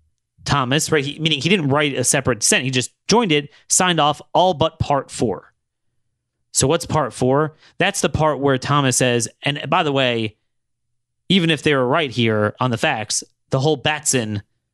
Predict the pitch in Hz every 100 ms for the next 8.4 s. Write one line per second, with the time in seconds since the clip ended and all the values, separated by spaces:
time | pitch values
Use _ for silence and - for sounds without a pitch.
0 | _ - 156 147 120 107 - 120 117 113
1 | - - - - _ _ 120 120 113 110
2 | - 120 - 139 - _ _ _ _ _
3 | _ _ _ _ _ _ _ _ _ _
4 | _ _ - 117 110 107 104 101 98 _
5 | _ _ _ _ _ _ _ _ - -
6 | - 151 151 143 139 113 113 147 151 147
7 | 131 117 110 107 143 143 - 139 123 107
8 | 156 143 139 -